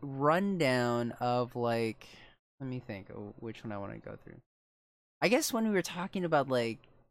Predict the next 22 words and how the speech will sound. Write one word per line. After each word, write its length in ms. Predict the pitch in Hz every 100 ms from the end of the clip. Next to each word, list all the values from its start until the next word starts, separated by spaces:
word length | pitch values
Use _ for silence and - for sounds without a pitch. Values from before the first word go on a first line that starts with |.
| -
the 80 | 110
esports 500 | 135 190 - 139 127
scene 180 | 131 117
a 80 |
little 200 | 110 131 127
bit, 240 | 113 101 - 131 - - - _ _
like, 100 | 143
how's 300 | - 226 349
the 60 | 349
esports 340 | 208 - 190
scene 400 | - 185 175 170 -
in, 220 | 143 139
like, 220 | 131 120 - - -
in, 180 | 135 127 -
in, 240 | 131 123
in, 180 | 127 123
like, 180 | 117 110
South 220 | - 131
Dakota? 340 | 117 - 165 143
Like, 160 | 117
I 160 | 113 123
ha-, 120 | 131